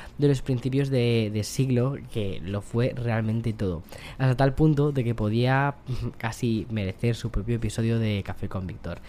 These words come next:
Bueno, por el chat de Messenger nos confesábamos, quedábamos, nos enamorábamos y también discutíamos.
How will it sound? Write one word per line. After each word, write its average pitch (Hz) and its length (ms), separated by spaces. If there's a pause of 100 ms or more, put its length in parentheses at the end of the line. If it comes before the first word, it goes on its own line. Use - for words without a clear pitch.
(220)
Bueno, 143 180 (300)
por 151 120
el 139 120
chat 175 180
de 196 60
Messenger 175 520
nos 143 180
confesábamos, 98 840
quedábamos, 113 840
nos 127 160
enamorábamos 127 800
y 139 140
también 117 240
discutíamos. 92 720